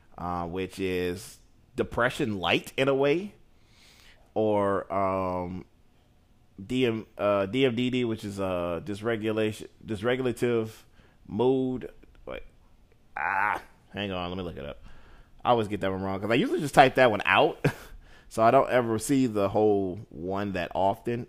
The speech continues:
of that one. Disruptive mood dysregulation disorder, that's what it is. Um,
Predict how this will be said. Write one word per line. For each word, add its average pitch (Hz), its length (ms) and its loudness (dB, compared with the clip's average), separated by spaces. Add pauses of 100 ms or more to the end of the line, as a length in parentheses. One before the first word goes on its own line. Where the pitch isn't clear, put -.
of 98 120 -6
that 104 220 2
one. 113 220 -6 (3000)
Disruptive 113 560 2
mood 120 280 2
dysregulation 92 600 -6
disorder, 82 320 -10
that's 78 220 -8
what 58 100 -14
it 53 120 -16
is. - 200 -18 (800)
Um, 101 400 2